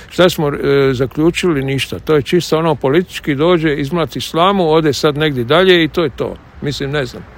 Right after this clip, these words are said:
šta smo zaključili. I ono, šta je rekao da sam rekao neistinu,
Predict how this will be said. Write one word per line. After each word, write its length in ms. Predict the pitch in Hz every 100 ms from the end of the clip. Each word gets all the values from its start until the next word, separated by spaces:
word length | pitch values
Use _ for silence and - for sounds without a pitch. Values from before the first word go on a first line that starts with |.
| - - - - - - - -
šta 200 | - 123
smo 180 | 123
zaključili. 680 | 117 117 - 123 117 123 - - - - - -
I 400 | 147 151 151 151
ono, 300 | 156 170 113 92 -
šta 140 | -
je 80 | 139
rekao 320 | 151 170 165
da 360 | 151 151 151 147
sam 220 | 151 143
rekao 320 | 165 170 151
neistinu, 680 | 143 165 202 - 208 196 196